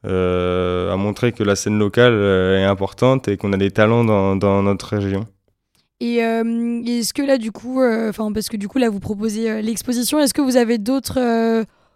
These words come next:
Speaker 2: projets que vous allez proposer dans les semaines et dans les jours à venir ?
Speaker 1: Popolo Day deux qui va arriver en octobre. Donc là, on est en train de clôturer le dossier, euh, pour, euh, bah, prévenir tout le monde parce que cette fois-ci, on s'y prend bien à l'avance, pas comme l'année
Speaker 2: Parce que
Speaker 1: dernière.
Speaker 2: du coup, c'est, c'est quoi cet événement ?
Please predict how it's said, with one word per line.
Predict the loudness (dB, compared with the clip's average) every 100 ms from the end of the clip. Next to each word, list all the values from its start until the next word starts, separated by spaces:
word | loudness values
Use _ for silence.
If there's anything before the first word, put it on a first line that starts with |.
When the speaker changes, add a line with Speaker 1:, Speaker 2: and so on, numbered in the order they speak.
| _
Speaker 2:
projets | -2 2 4 4
que | 4
vous | 2
allez | 2
proposer | 2 -2 0 0 2 2 2 2
dans | 0
les | 0
semaines | -2 -2 -2
et | -2
dans | 0
les | 0
jours | 0 0
à |
venir ? | 0 -2 -2 -6 _ -2
Speaker 1:
Popolo | 0 4 4
Day | 6 4
deux | 2 2 2
qui | 2 -2 0
va | 2
arriver | 2 0 0 0
en | 0 0 -2
octobre. | 0 2 2 2 -6 -12
Donc | -10 -4
là, | -2
on | -2
est | -2
en | -2
train | -4
de | -4
clôturer | -4 -2 -2
le | 0
dossier, | -2 -2 0 0
euh, | 2 0 -4 -6 -16 -20 _ _ _ _ _ _ -8
pour, | -4 0 0
euh, | -2 -4 -6 -4
bah, | -2 -2
prévenir | -2 -4 -4 -4
tout | -2
le |
monde | 0 -2
parce | -6
que | -8
cette | -8 -6
fois-ci, | -4 -4
on | -4
s'y | -4
prend | -4
bien | 0 2
à | 2
l'avance, | 2 0 -2 -4
pas | -6
comme | 0
l'année | 0 2
Speaker 2:
Parce | 0
que | 0
Speaker 1:
dernière. | -2
Speaker 2:
du | -4
coup, | -6
c'est, | -6 -8
c'est | -8
quoi | -6
cet | -6 -4
événement ? | -4 -6 -6 -10